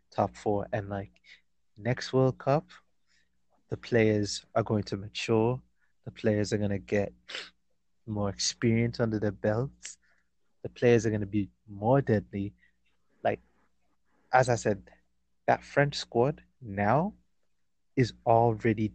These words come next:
deadly. Kylian Mbappe is only nineteen years old,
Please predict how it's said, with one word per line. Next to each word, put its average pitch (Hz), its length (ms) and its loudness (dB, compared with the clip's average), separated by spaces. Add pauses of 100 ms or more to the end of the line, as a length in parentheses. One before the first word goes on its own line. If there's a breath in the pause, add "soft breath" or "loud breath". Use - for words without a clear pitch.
deadly. 101 460 0 (380 soft breath)
Kylian 147 460 0
Mbappe 117 460 0 (160)
is 110 160 -6 (100)
only 117 280 -2
nineteen 131 500 -4
years 135 200 0
old, 104 280 -2